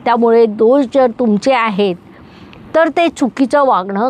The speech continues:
कधीही सकारात्मक ठरू शकत नाही. यासाठीच प्रत्येक ज्योतिषप्रेमीने प्रारब्ध, संचित आणि क्रियामान हे जे कर्माचे तीन प्रकार आहेत ते समजून घेतलं पाहिजे.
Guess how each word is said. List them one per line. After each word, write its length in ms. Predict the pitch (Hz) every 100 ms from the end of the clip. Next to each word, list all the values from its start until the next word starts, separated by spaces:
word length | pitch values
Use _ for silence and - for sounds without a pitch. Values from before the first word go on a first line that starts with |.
| 254
कधीही 460 | 233 175 180 269 311
सकारात्मक 720 | 294 - 214 208 196 220 233 -
ठरू 260 | 208 208
शकत 420 | 196 202 208 190 214
नाही. 460 | 185 160 175 160 - - - -
यासाठीच 720 | 214 208 - 185 - 247 269
प्रत्येक 560 | - 233 180 - 302 311
ज्योतिषप्रेमीने 1300 | 247 202 175 269 233 - 220 196 190 160 185 - - - - - - -
प्रारब्ध, 640 | 285 233 240 269 269 262
संचित 720 | 359 - 269 233 - 294 294
आणि 200 | 247 233 233 -
क्रियामान 680 | 214 208 214 247 208 170 - - _ -
हे 100 | 240
जे 160 | 208 233
कर्माचे 680 | - 214 190 208 233 339 370
तीन 300 | 349 294 262
प्रकार 440 | 214 202 208 190
आहेत 360 | 175 156 240 285 285
ते 80 |
समजून 500 | - 233 196 190 233
घेतलं 320 | 208 185 202 196
पाहिजे. 420 | 190 175 -